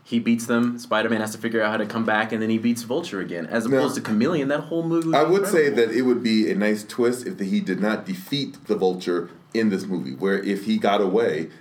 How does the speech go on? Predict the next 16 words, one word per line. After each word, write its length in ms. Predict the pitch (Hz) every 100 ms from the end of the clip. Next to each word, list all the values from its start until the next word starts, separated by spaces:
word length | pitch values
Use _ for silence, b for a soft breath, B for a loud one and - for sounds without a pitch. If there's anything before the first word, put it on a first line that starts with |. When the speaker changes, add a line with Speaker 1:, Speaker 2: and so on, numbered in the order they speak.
| B
Speaker 2:
and 140 | 120 120
left 180 | - -
it 80 | 120
open 280 | 131 113
for 100 | 90
him 140 | 98 104
to 60 |
pop 280 | 90 107 85
up 120 | 85
again, 380 | 85 90 117 - B B
maybe 180 | 95 92
like 180 | 85 82
in 60 | 82
the 60 |
Sinister 400 | 80 87 76 -
Six. 460 | - 117 - -